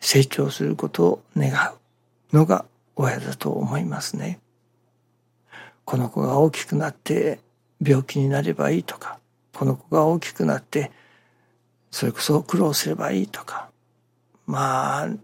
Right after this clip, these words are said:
中には意地悪な親がないとは言えないかもしれませんけれども、大抵は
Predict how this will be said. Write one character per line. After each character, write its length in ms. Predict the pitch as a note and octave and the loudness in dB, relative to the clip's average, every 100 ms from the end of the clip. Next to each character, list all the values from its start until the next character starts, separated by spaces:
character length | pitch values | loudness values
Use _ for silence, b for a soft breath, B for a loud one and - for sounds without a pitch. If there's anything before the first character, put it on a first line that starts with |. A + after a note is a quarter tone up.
| - | -2
中 480 | F3+ E3+ G#3+ - A3+ | 0 0 0 0 0
に 200 | B3+ D#4 | -2 0
は 500 | F3 C#3 C3 - - | 0 0 -4 -6 -4
意 60 | C#3+ | -4
地 160 | C3 C#3+ | 2 2
悪 220 | A#2 C3 | 2 -2
な 140 | C3 | 0
親 220 | C#3+ D3 | 2 2
が 240 | C#3 C#3 C#3 B B B _ | 2 -2 -4 B B B _
な 160 | C3+ | 0
い 100 | E3+ | 2
と 200 | F3 - | -2 0
は 240 | G3 - A#3+ | 4 4 4
言 160 | A3+ | 4
え 40 | G#3 | 4
な 180 | G#3 F3 | 4 4
い 60 | |
か 140 | - D#3+ | 2 -2
も 160 | F#3+ | 0
し 140 | D#3 - | -2 -2
れ 60 | |
ま 160 | G3 - | -4 -4
せ 160 | - | -4
ん 80 | G#3+ | -6
け 200 | G#3 A3 | -8 -8
れ 60 | G#3+ | -8
ど 120 | G#3 | -8
も、 320 | G#3+ G#3+ F#3+ - - | -8 -6 -8 -12 -4
大 260 | - - | -2 -2
抵 380 | G3+ - - - | -4 -4 -2 -2
は 440 | - - - - | -2 -4 -8 -12